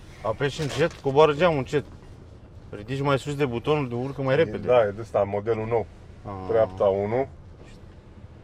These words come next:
Speaker 2: Și dai sus. Deci dacă ne urci tu, urcă încet, când îi dai pe auto, urcă sau coboară repede. Uh, avem butoane la,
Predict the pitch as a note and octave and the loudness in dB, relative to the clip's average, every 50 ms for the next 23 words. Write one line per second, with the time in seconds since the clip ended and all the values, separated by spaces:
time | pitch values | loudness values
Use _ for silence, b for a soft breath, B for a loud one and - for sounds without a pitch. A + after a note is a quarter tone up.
0 | - - - - - - - - - - - - - - - - - - - - | -20 -20 -18 -18 -18 -20 -20 -20 -20 -18 -18 -18 -16 -16 -16 -16 -16 -16 -18 -18
1 | - - - - - - - - - - - - - G#2+ G2 A2 A2+ A2 G#2 - | -18 -18 -20 -20 -20 -20 -20 -20 -20 -20 -18 -16 -14 -4 0 0 0 0 -2 -6
2 | C3 B2+ - - - - - - - - - - - - - - - - - - | -8 -10 -10 -10 -14 -18 -18 -18 -20 -20 -20 -20 -20 -20 -18 -18 -18 -18 -18 -18
3 | - - - - - - - - - A2 G#2 G2+ A#2 A#2 A2+ - A2 G#2+ G#2+ A#2+ | -20 -18 -18 -18 -16 -16 -16 -14 -12 -12 2 6 6 6 6 6 0 -2 -2 -2
4 | B2 A#2+ - - B2 A#2 A#2+ A#2+ A#2 - A#2+ A2 G2+ F#2+ - - A#2 C3+ D3 - | -4 -4 -4 -6 -4 -2 -2 -4 0 0 0 0 0 -4 -6 -2 -2 -2 -2 -2
5 | - C3+ A#2+ A#2 A2+ A#2+ C3+ C#3 C3+ - B2+ A#2+ B2 C3+ C#3+ - - C#3+ C#3 C#3+ | -6 -6 -6 -4 0 2 2 2 4 6 8 8 8 8 6 2 0 0 0 -2
6 | C3+ - - D3 - B2 - C3 B2 - C#3 B2+ C#3 C#3 C3+ C#3 C3+ B2 - G2+ | -4 -4 -4 -4 0 2 2 2 2 0 0 2 4 4 4 4 0 0 -2 -4
7 | F#2+ F#2+ B B B B B B B B - - C#3 C#3+ D#3 D#3 B3 - - - | -4 -4 B B B B B B B B -4 0 4 6 6 6 4 2 -4 -4
8 | C#3+ D3+ E3 A3+ B3 A3+ G#3 G3+ G#3 B3 A#3+ A#3 A3+ G#3+ G#3+ G#3 G3+ G3 F#3+ F3+ | -2 0 2 2 0 0 -2 -2 -2 -2 -2 -2 0 2 4 6 6 6 6 4
9 | F3 | 2